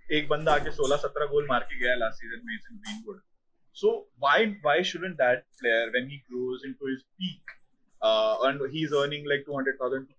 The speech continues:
fifty thousand, जो भी है, and when he goes down, he should earn that. In the past, he, uh, did great on a much lower salary. I personally feel that's fine. जो मसूद ओजिल को सैलरी दिया गया, because he did a, he achieved that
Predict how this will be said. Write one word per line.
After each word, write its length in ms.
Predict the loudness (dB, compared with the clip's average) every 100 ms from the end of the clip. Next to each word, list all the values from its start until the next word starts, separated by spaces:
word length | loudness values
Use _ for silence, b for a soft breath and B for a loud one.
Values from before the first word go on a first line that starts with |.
| _
fifty 200 | -16 -6
thousand, 320 | -4 -6 -12 -16
जो 60 | -14
भी 100 | -8
है, 80 | -8 -8 _ -20 -20 -4
and 120 | -2 2
when 100 | 0 2
he 40 | 4
goes 240 | 4 6 4
down, 260 | 2 2 -6
he 120 | -6 -4
should 280 | -4 -6 -6 -2
earn 200 | 0 -2 2
that. 240 | 2 2 -4 _ -6
In 100 | -4
the 100 | -4 -6
past, 380 | 0 0 0 -10 _
he, 160 | -6 -6 -8 -4 0
uh, 100 | 0 0 0
did 180 | 0 -4
great 320 | -2 0 0 -8 _ -8
on 160 | -4 -4 -4
a 60 | -8 -8 -2
much 180 | -2 -2
lower 180 | 2 2 2
salary. 320 | -6 -6 -20 _ _
I 40 | -6
personally 300 | -4 -4 -6
feel 160 | 0
that's 320 | 2 2 -2 -2
fine. 200 | 0 0 -8 _
जो 100 | -8 -6
मसूद 260 | -10 -6 -2
ओजिल 180 | -2 -2
को 40 | -4
सैलरी 220 | -4 -4 -4
दिया 140 | -2 -2 0
गया, 120 | 0 0 -6 -10
because 260 | -2 -2
he 80 | -2
did 180 | -4 -6
a, 40 | -6 -14 -12 -8
he 100 | -6 -6
achieved 280 | -8 -6 -2
that 160 | -2